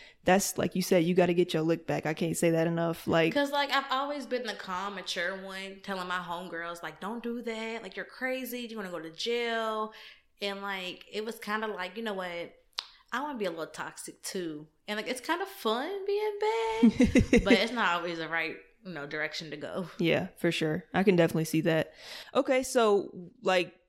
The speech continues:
Speaker 1: tell me about, can you tell me anything, like, for either somebody that's, let's talk about first, somebody that's been cheated on. Like,
Speaker 2: Mm-hmm.
Speaker 1: what do you think about, like, trusting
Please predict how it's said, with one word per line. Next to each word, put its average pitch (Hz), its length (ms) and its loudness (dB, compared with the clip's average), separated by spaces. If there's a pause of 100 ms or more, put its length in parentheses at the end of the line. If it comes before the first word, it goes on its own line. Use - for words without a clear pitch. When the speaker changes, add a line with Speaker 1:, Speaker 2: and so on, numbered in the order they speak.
(240)
Speaker 1:
tell 240 260 4
me 277 120 4
about, 196 480 4
can 208 180 0
you 262 80 2
tell 262 200 4
me 226 140 4
anything, 202 420 2
like, 175 240 0
for 175 380 0
either 180 320 0
somebody 196 480 2
that's, 170 400 0 (160)
let's 208 200 2
talk 240 180 -2
about 196 260 2
first, 180 240 0
somebody 202 300 2
that's 175 240 0
been 170 200 -6
cheated 170 520 -6
on. 160 380 -8
Like, 160 240 -4
Speaker 2:
Mm-hmm. 208 80 -12 (420)
Speaker 1:
what 202 160 8
do 320 80 6
you 294 120 6
think 214 280 4
about, 170 540 4 (120)
like, 165 320 0 (300)
trusting 180 680 -2